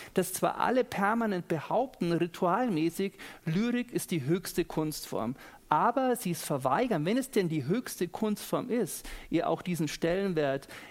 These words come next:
in der Bezahlung, in der Förderung, in der Verlags- und Publikationsgeschichte einzuräumen.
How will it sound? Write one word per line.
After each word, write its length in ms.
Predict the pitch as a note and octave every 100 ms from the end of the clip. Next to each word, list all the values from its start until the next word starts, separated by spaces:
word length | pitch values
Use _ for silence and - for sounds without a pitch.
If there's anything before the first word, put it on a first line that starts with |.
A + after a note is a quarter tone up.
| -
in 160 | F3+ G3+
der 140 | F3+
Bezahlung, 840 | D#3 D#3 - F3 F3 G3+ F#3 F#3+ F#3 -
in 180 | F#3 F#3
der 120 | F3
Förderung, 840 | - F3 E3 F3 E3+ E3 E3 E3+ - - -
in 160 | - F#3
der 160 | F3+ E3+
Verlags- 480 | - D#3+ D#3 E3
und 120 | F3 D#3+
Publikationsgeschichte 1080 | E3 E3 D#3+ - E3+ F3+ F3+ - E3 F#3 -
einzuräumen. 760 | F3 A#3 - F3+ A#2 G2+ C#3